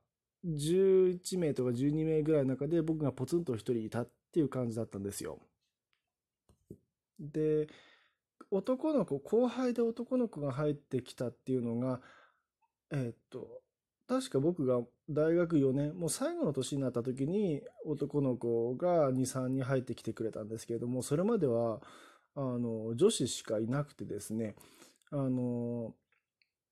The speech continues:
一年生の時、夏の合宿に行ったんですよ。河口湖にですね。あ、あ、山梨県の大学に行ってたんですけれども、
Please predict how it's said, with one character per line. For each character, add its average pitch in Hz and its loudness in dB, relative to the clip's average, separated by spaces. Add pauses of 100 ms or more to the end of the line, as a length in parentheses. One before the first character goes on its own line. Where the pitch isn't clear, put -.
(460)
一 165 -4
年 185 2
生 117 -4
の 120 -4
時、 113 -6
夏 120 -2
の 156 4
合 127 2
宿 - 0
に 147 0
行 127 -2
っ - -20
た 139 2
ん 110 -2
で 110 -4
す 95 -8
よ。 92 -8
河 117 -2
口 113 -2
湖 104 -4
に - -6
で 90 -6
す - -10
ね。 - -14 (540)
あ、 123 -4
あ、 131 -2
山 127 2
梨 190 -2
県 170 2
の 113 0
大 107 -4
学 104 -6
に 107 -6
行 104 -10
っ - -16
て - -20
た 104 -4
ん 95 -6
で - -10
す - -14
け - -8
れ 90 -4
ど 101 -2
も、 123 0